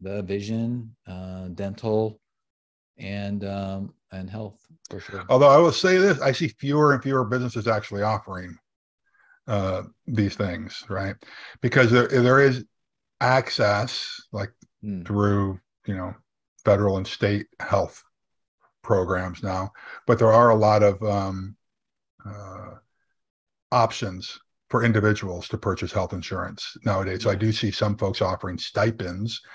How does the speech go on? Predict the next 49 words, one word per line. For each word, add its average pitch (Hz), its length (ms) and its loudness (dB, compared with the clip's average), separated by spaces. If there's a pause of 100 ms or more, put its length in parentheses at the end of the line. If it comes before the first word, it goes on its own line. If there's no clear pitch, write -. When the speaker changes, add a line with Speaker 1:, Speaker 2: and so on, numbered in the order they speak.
(200)
Speaker 2:
so - 80 -4
that 101 80 -2
people 104 200 0
can 104 140 -4
go 101 100 2
out 98 140 2
and 104 100 -6
get 101 140 -2
it 95 140 -6 (100)
on 95 180 2
their 92 180 0
own. 92 280 0
If - 100 -10
you 101 80 -4
don't 95 160 -6
wanna, 92 260 -4 (960)
let's 113 160 0
say 127 60 4
that 110 60 2
you're 101 120 0
small, 101 760 4
you 107 160 -4
either 104 140 2
have 101 100 2
to 101 100 -18
join 101 260 -2
a 95 40 -6
group 123 280 2
program, 98 680 0 (200)
Speaker 1:
Mm-hmm. 95 260 -10
Speaker 2:
which 117 160 -8
can 113 80 -2
be 98 80 -2
costly, 95 640 -4 (320)
or 110 140 -4
just 101 180 -2
give 104 140 -2
the 92 80 -8
team 113 240 -2
members, 90 560 -8
uh, 92 260 -4 (200)
stipends. 95 500 -4
So 113 80 -2
they, 95 160 -2 (160)
they 101 120 -2
pick - 220 -6
and 98 100 -6
choose 98 480 -6 (720)
w-, 117 160 -10